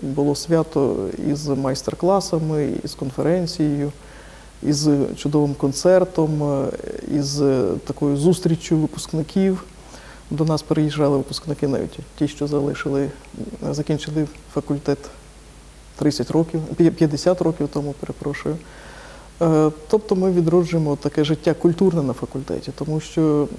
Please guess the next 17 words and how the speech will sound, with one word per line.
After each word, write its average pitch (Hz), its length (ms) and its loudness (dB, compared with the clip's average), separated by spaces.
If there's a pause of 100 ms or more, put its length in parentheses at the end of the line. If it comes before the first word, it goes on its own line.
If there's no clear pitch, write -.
м, 78 280 -6
років 170 300 0
двадцять-тридцять 175 760 -2
тому 202 320 2
стоматологічний 165 600 0
факультет 165 520 -2
славився 151 560 0
своїм 156 560 0 (400)
стемом, 151 580 -2
славився 156 500 0
своєю 151 400 2
самодіяльністю, 147 920 -2
своїми 151 600 -2
дуже 156 280 2
творчими 160 680 2 (600)
людьми, 165 360 4
студентами. 185 680 0